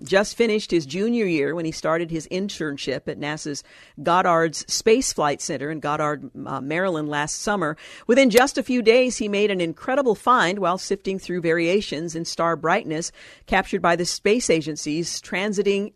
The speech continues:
Exoplanet Survey Satellite, or tess, uploaded to the Planet Hunters tess Citizen Science Project. There's a mouthful. He says, "I was looking through the data, uh, for everything in the vol-, the, uh, volunteers had flagged as an eclipsing binary." Are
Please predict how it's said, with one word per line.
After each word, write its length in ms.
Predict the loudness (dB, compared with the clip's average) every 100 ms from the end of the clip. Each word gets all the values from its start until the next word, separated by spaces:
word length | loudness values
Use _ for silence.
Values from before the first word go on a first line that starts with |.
| -6
Exoplanet 760 | -6 0 0 0 -4 -4 -4 -6
Survey 380 | -4 2 2
Satellite, 500 | 2 0 -2 -2 -4 -2
or 140 | -4
tess, 440 | -2 4 4 2 -10 -20 -10 0
uploaded 460 | 2 6 4 4 0
to 100 | -2
the 80 | -2
Planet 380 | -2 -4 -4
Hunters 400 | -6 -4 -4 -6
tess 280 | -4 -2 -2
Citizen 680 | -4 -2 0 2 0 -4 -6
Science 460 | -4 0 0 -2 -2
Project. 540 | -2 -2 -4 -6 -14 _ _ _
There's 160 | -10
a 60 | -8
mouthful. 520 | -8 -10 -6 -4 -4 -8 -20 -6
He 100 | 0
says, 140 | 4 6
"I 120 | 6
was 140 | 6
looking 300 | 2 2 2
through 200 | 2 2
the 100 | 2
data, 480 | 6 6 6 2 -2 -8 _ -20 -8
uh, 100 | -6
for 160 | 0 2
everything 480 | 4 2 4 4 4
in 60 |
the 60 | 2
vol-, 260 | 4 2 0 -8
the, 320 | -4 -2 0
uh, 220 | 0 -2 0
volunteers 720 | 2 2 2 0 2 2 2
had 140 | -4
flagged 500 | 0 2 4 4 2
as 140 | 0 0
an 100 | -6
eclipsing 640 | -8 0 0 2 -2 0
binary." 640 | 0 2 2 0 -2 -6 -8
Are 140 | -14